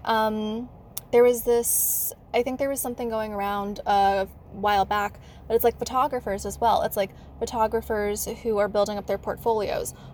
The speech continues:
or photographers who, you know, want to get into, like, boudoir, or I think that's how it's pronounced,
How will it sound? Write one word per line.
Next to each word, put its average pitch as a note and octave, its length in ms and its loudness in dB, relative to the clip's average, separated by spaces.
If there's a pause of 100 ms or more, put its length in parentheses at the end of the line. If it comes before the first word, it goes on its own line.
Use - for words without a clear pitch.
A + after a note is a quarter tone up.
(120)
or G#3+ 60 -4
photographers G3+ 760 -4 (460)
who, G#3 720 2 (760)
you A3 120 -2
know, G3+ 160 2
want G3+ 240 2
to A3 140 -4
get G3+ 140 -2
into, G3+ 840 -2
like, F#3+ 340 2 (380)
boudoir, A#3 760 4
or - 20 -20 (200)
I G#3+ 80 -4
think A3 160 -10
that's A#3+ 100 -10
how C4 100 -4
it's B3+ 100 -6
pronounced, C#4 520 -8